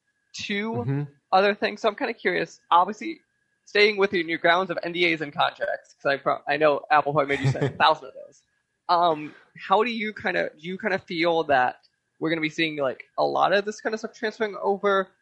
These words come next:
Speaker 1: And do you kinda feel like this is kinda, like, the trend from this point going forward in the industry based on what you kinda saw with this thing, where, like, people go, like, "Now we go to this platform for this deal of these, like,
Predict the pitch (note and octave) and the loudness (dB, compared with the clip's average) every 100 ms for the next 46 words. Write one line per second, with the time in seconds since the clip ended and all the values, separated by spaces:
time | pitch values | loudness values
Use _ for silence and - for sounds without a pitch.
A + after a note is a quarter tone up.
0 | _ _ - F3+ E3 E3 F#3 E3+ - E3+ | _ _ -2 0 0 -4 -4 -4 -2 2
1 | D#3+ C#3+ C#3 D3 D3+ - D#3 D3 C#3+ - | 2 2 -2 -4 -6 -4 -2 0 -2 -8
2 | - C#3+ C#3+ C#3+ C#3 _ _ _ _ D#3 | -2 -2 -4 -14 -16 _ _ _ _ -6
3 | D3 C#3+ C3+ C#3 C3+ - C3+ C#3 C#3 C#3 | -4 -4 -4 -4 -4 -6 -10 -6 -6 -6
4 | - C3+ C#3 D3 C3+ - C3 B2 B2+ D#3 | -10 -12 -6 -6 -6 -2 -2 -2 -8 -6
5 | F3+ F#3+ G3 E3 D3+ C3+ - E3 D3+ D3 | -8 -6 -6 0 2 2 0 -2 2 2
6 | C3+ _ F3 F#3 F3 E3+ D#3+ - D3+ C#3+ | 2 _ 4 4 4 2 0 -2 0 0
7 | C#3+ C#3 - C#3 C3 - _ _ _ _ | -4 -6 -6 -8 -8 -12 _ _ _ _
8 | E3+ F3 E3 - D#3 D3 D3 D3 C#3 C3 | -2 4 4 6 4 2 -2 -4 -2 -2
9 | - | -4